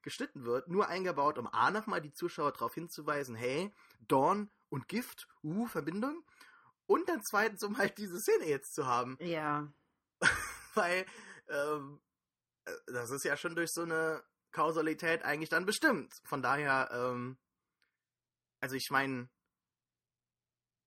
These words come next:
Speaker 1: äh, die Szene wird halt
Speaker 2: Ja.
Speaker 1: schon unterschiedlich interpretiert. Also so einige sagen, „Ach, es war wei-, wieder ty-, typisch Game of Thrones, nutzlos und,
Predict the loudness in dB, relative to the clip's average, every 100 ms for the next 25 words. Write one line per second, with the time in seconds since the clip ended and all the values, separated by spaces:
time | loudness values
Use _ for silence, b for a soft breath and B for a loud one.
0 | _ -16 -14 -14 -10 -4 -2 0 0 2
1 | 0 0 -4 -4 -2 -2 -2 -4 -6 -6
2 | -6 -2 0 0 -2 -4 -6 -2 -2 -2
3 | -4 0 0 0 -2 -6 -8 -4 -4 -4
4 | -4 -6 -6 -14 -14 -10 -8 -6 -6 -4
5 | -4 -4 -6 -6 -6 -2 0 2 0 -2
6 | -4 -4 -4